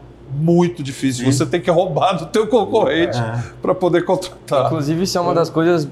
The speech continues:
Speaker 3: que, assim,
Speaker 1: Roubar
Speaker 3: deixa a
Speaker 1: entre
Speaker 3: gente bem
Speaker 1: aspas, né?
Speaker 3: aliviado,
Speaker 2: É,
Speaker 3: assim,
Speaker 2: na
Speaker 3: quando
Speaker 2: boa.
Speaker 3: a gente dá um treinamento pra, pra algum funcionário, algum dono de pizzaria que co-, chama os funcionários pra gente fazer o treinamento aqui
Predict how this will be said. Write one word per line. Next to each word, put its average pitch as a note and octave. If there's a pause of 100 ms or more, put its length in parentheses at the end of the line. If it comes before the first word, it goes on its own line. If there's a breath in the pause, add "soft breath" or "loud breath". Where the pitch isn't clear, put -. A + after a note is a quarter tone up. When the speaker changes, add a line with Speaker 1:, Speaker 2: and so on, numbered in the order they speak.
(180)
Speaker 3:
que, C#3+
assim, C3+
Speaker 1:
Roubar C3
Speaker 3:
deixa B2+
a D#3
Speaker 1:
entre D#3
Speaker 3:
gente B2
bem E3
Speaker 1:
aspas, F3
né? E3+
Speaker 3:
aliviado, C#3
Speaker 2:
É, C3
Speaker 3:
assim, D3
Speaker 2:
na -
Speaker 3:
quando C3+
Speaker 2:
boa. C#3
Speaker 3:
a B2+
gente C#3+
dá C#3+
um F3+
treinamento C#3+
pra, A#2
pra A#2+
algum A#2+
funcionário, B2
algum A#2 (340 loud breath)
dono G3
de F#3
pizzaria G3
que -
co-, C3+
chama E3+
os -
funcionários D#3+
pra E3
gente D#3
fazer D#3+
o D#3
treinamento F#3
aqui G3